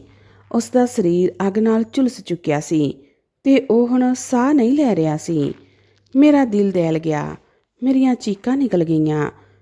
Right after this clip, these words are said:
ਮੈਂ ਰਾਜ ਦੇ ਲਈ ਜੋ ਖੂਹ ਪੁੱਟਿਆ ਸੀ ਤੇ ਖੁਦ ਆਪਣੇ ਹੀ ਪੁੱਤ ਨੂੰ ਉਸ ਵਿੱਚ ਸੁੱਟ ਦਿੱਤਾ।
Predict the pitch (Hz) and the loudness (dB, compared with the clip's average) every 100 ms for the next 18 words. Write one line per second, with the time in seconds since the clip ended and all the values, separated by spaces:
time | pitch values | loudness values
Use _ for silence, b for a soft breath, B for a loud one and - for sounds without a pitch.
0 | _ - 247 226 185 165 170 190 190 190 | _ 0 2 4 4 2 0 0 0 0
1 | 196 196 196 - 254 311 311 196 175 170 | 0 -2 -4 -4 -4 -2 -2 0 0 0
2 | 175 160 - b b b b _ _ 294 | 0 0 -4 b b b b _ _ -2
3 | 285 254 254 - 190 208 214 226 302 - | 2 4 4 0 -4 -2 0 0 -2 -2
4 | 208 202 190 185 180 b b b _ 269 | -2 0 0 0 -4 b b b _ 0
5 | 269 349 349 - 254 233 220 220 190 - | 2 0 -2 -2 -2 0 -4 -4 -4 -6